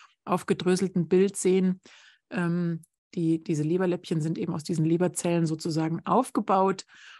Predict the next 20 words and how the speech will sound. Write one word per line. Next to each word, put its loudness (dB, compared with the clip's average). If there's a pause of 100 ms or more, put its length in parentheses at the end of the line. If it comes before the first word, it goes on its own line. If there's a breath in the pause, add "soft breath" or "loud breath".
(120 loud breath)
Das -2
ist -2
ein 2
sehr, 4
sehr 0
ausgeklügeltes 0
System. 0
Ich -4
bin 0
ja -2
immer -2
wieder 2
fasziniert -4
davon, -2
wie 2
der 0
menschliche -2
Körper -2
zusammengebaut 0
ist. -4